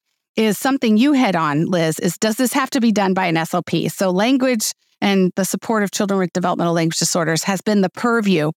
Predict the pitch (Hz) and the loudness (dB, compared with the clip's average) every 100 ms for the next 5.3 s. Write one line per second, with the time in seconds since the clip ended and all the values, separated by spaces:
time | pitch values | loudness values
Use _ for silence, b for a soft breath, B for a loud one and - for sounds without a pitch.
0 | _ _ _ - 180 - 208 - 185 165 | _ _ _ -6 -4 0 0 0 0 -2
1 | - 180 170 156 165 160 156 156 - - | -2 -4 -2 0 0 0 -2 -4 -8 -16
2 | _ _ _ _ 196 175 170 - 165 220 | _ _ _ _ -2 0 0 -2 -2 0
3 | 214 185 190 180 175 170 196 185 165 - | 0 -2 0 0 2 2 2 2 0 -2
4 | 165 165 165 - 156 156 156 170 170 160 | -2 0 -2 -2 -2 -2 0 -2 -2 -4
5 | 151 151 | -4 -4